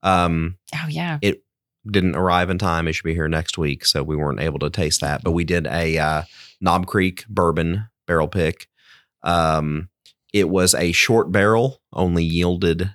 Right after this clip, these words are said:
Speaker 1: ninety bottles. So
Speaker 2: So it's rare.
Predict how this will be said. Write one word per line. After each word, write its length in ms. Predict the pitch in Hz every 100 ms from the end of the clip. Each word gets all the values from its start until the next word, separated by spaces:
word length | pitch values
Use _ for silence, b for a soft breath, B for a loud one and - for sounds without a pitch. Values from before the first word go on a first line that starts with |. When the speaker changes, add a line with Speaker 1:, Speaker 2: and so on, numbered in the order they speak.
| -
Speaker 1:
ninety 340 | 78 76 87
bottles. 600 | 104 85 85 85 87 - -
So 540 | - 87 80 80 76 87
Speaker 2:
So 100 | 214
it's 120 | 185
rare. 380 | 151 151 147 147